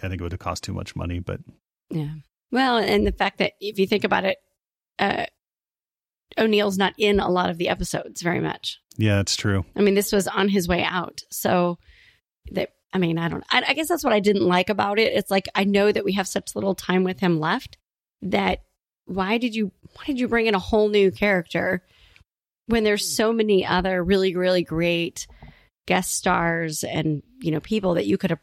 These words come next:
Speaker 2: matched him up with to go do this?
Speaker 1: Yeah.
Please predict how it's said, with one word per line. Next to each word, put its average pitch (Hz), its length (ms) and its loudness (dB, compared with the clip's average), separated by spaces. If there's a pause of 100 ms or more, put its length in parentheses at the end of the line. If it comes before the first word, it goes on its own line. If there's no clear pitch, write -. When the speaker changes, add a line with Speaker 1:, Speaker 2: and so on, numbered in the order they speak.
Speaker 2:
matched - 340 -2
him 185 100 2
up 165 180 -4
with - 180 -4
to - 80 -14
go 165 140 -2
do 160 180 -4
this? - 360 -14 (1800)
Speaker 1:
Yeah. 98 360 0